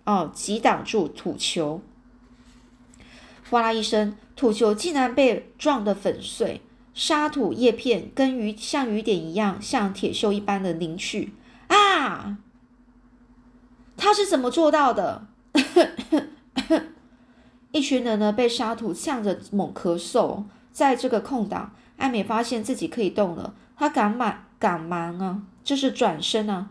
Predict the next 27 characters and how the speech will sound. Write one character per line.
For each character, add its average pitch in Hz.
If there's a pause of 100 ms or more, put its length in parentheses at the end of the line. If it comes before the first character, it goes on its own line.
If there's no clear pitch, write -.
(100)
准 170
备 240
逃 -
去， - (500)
跑 196
走。 208 (400)
这 370
时 285
她 311
的 285
手 226
忽 233
然 214
被 220
人 180
抓 185
住， 185
抬 226
头 254
一 214
看， 214
抓 247
她 254
的 208
是 208
赵 269
提。 190